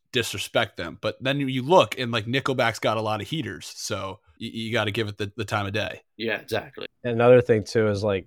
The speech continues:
Speaker 3: and as an outsider, like, I'm, I think I went to Ohio, like, one time growing up when I went to try out for the Phantoms, and that was in Youngstown,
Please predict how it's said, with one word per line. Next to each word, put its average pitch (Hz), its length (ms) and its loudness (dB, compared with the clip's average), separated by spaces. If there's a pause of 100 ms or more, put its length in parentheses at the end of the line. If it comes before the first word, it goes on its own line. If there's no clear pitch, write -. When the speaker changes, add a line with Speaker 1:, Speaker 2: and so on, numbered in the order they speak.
(100)
Speaker 3:
and 110 140 -4
as 110 200 2
an 107 120 -2
outsider, 98 560 -2
like, 95 180 -4
I'm, 107 280 -2 (120)
I 107 120 -2
think 131 180 2
I - 20 6
went 127 140 4
to 123 60 6
Ohio, 107 280 4
like, 98 160 0
one 101 240 0
time 98 320 -2
growing 104 260 0
up 110 240 -2
when 107 80 -2
I 101 40 -2
went 98 160 -4
to 92 60 -14
try 92 200 0
out 95 80 -2
for - 80 -4
the 95 100 -4
Phantoms, 98 680 -4
and 98 160 -2
that 98 140 0
was 95 140 -2
in 92 100 -6
Youngstown, 90 680 -6